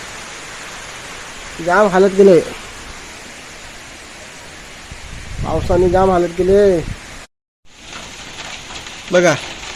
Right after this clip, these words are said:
मित्रांनो बघा किती हाल केले ते बघा. हे, हे बघा भात, बघा भात, भातात सगळी नास धूल झालाय. ते भात किती मस्त आलेलं आहे पण पाऊस कापू देत नाही.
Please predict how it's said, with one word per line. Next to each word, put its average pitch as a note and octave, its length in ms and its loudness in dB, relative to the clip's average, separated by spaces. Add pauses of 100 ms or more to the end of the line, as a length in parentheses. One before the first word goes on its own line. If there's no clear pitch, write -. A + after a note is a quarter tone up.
(1600)
मित्रांनो F3+ 360 8
बघा F3+ 280 6 (840)
किती E3+ 220 4
हाल E3 220 6
केले E3 220 4
ते E3+ 80 6
बघा. F3+ 200 6
हे, E3+ 220 8
हे D#3 320 4
बघा E3+ 260 4
भात, D3+ 280 0
बघा F3+ 220 6
भात, D3 200 -2 (680)
भातात D3 420 0
सगळी E3 320 0
नास D#3+ 280 2 (100)
धूल E3 200 2
झालाय. D3 280 0 (1200)
ते D#3+ 80 -2
भात C#3+ 260 0
किती F#3+ 140 0
मस्त F3+ 280 2
आलेलं E3 260 4
आहे D#3 80 -2
पण D#3+ 60 0 (100)
पाऊस E3+ 260 2
कापू F#3 280 0
देत F3+ 200 2
नाही. C3+ 260 2